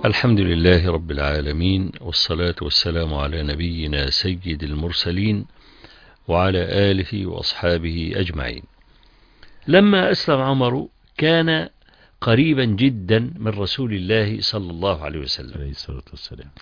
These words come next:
Speaker 1: لحسن قصده ولحسن إسلامه، حتى أنه كان يقبل منه ما لا يقبله من غيره.
Speaker 2: نعم، كان الرسول يقبل من
Speaker 1: يقبل
Speaker 2: عمر.
Speaker 1: من عمر بن
Speaker 2: نعم.
Speaker 1: الخطاب رضي الله عنه ما لا يقبله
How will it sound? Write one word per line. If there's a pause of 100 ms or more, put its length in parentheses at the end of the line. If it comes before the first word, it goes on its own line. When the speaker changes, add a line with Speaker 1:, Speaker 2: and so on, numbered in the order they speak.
(720)
Speaker 1:
لحسن
قصده
ولحسن
إسلامه،
حتى
أنه (880)
كان
يقبل
منه
ما
لا
يقبله
من
غيره. (520)
Speaker 2:
نعم،
كان
الرسول
يقبل
من
Speaker 1:
يقبل
Speaker 2:
عمر.
Speaker 1:
من
عمر
بن
Speaker 2:
نعم.
Speaker 1:
الخطاب (420)
رضي
الله
عنه
ما
لا
يقبله